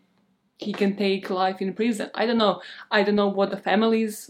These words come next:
opinions are when it comes to this case. Maybe they don't want any of it. Maybe they want him to take the death penalty, in which case, again, I don't blame them. But this amount of taxpayers' money is spent on a guy who is shown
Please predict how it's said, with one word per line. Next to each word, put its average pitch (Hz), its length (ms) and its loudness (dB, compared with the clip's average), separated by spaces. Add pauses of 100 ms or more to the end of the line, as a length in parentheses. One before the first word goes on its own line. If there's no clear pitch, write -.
(100)
opinions 208 540 2
are 202 440 2
when 196 140 -2
it 190 100 -2
comes 196 200 -6
to 190 80 -14
this 190 180 -8
case. 208 340 -2
Maybe 190 500 -2
they 180 220 -4
don't 247 200 0
want 202 180 -2
any - 160 -6
of - 120 -8
it. - 180 -12
Maybe 180 400 -4 (160)
they 190 200 0
want 180 340 -4
him 202 260 0
to 214 200 -4 (180)
take 190 240 -4
the 190 60 0
death 208 240 -2
penalty, 170 420 -6
in 165 80 -6
which 220 220 -6
case, 233 260 -2
again, 226 380 0 (420)
I 185 140 -2
don't 175 340 -6
blame 180 340 -2
them. - 280 -6 (440)
But 208 260 2
this 302 460 -2 (1040)
amount 247 460 4
of 247 120 -4
taxpayers' 202 600 0
money 190 540 -2
is 208 160 -2
spent 247 420 2
on 214 140 2
a 190 80 4
guy 214 400 0
who 254 220 -2
is 226 180 4
shown 226 680 2